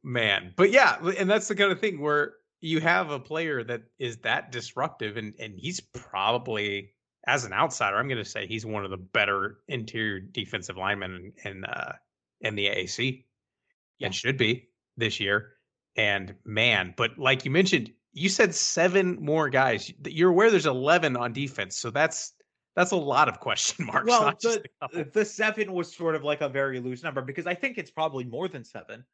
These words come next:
Speaker 2: Like, I think if we were to sit down and actually figure it out, I think we'd get close to, like, needing five or four guys to figure this fully out, but that's still concerning. I mean, if you're sitting here with, looking at it and going, "Well, we've got seven guys who we like,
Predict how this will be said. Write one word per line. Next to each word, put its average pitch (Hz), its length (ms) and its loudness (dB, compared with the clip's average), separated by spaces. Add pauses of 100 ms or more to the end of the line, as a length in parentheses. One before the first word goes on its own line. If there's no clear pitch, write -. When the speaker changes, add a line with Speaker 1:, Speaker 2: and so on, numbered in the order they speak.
(400)
Speaker 2:
Like, 175 160 -4
I 180 60 0
think 208 160 -2
if 214 120 0
we 190 100 -2
were 180 40 -4
to 156 80 -6
sit 160 240 -6
down 151 220 0
and 127 80 0
actually 143 300 -2
figure 135 260 -10
it 123 80 -6
out, 127 140 -4
I 208 40 -4
think 175 220 -10
we'd 160 140 -8
get 135 180 -6
close 131 280 -10
to, 135 120 -10
like, 107 220 -12 (720)
needing 135 680 -4 (240)
five 127 400 2
or 113 80 -10
four 123 300 -8
guys 175 400 -2
to 180 100 -14
figure 165 280 -8
this 156 420 -10
fully 143 260 -2
out, 135 280 -4
but 143 160 -4 (560)
that's 165 180 -8
still 254 240 -4
concerning. - 640 -6
I 160 60 -12
mean, 143 120 -8
if 143 140 -12
you're 220 100 -6
sitting 190 300 -2
here 156 160 -4
with, 123 260 -4 (680)
looking 180 280 0
at 139 100 2
it 147 40 -2
and 147 80 -6
going, 135 300 -4
"Well, 123 120 -2
we've 165 160 -2
got 175 220 2
seven 156 340 -4
guys 151 320 0
who 143 100 -6
we 120 120 -6
like, 113 380 -8